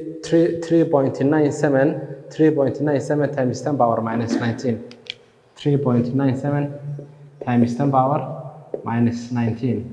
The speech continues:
joule. Waxaan casharkeena ku soo koobaynaa inuu arday kastaaba uu ka adeeg yahay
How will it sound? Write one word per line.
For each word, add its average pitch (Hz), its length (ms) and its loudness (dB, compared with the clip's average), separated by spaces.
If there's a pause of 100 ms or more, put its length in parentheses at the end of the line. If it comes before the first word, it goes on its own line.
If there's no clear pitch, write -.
(1400)
joule. 120 320 4 (1400)
Waxaan 156 240 2
casharkeena 160 420 2
ku - 100 -2
soo 151 120 2
koobaynaa 147 420 0 (2250)
inuu 160 320 4
arday 165 240 6
kastaaba 127 500 2 (320)
uu 127 100 0
ka 160 180 2
adeeg 143 240 6
yahay 135 280 4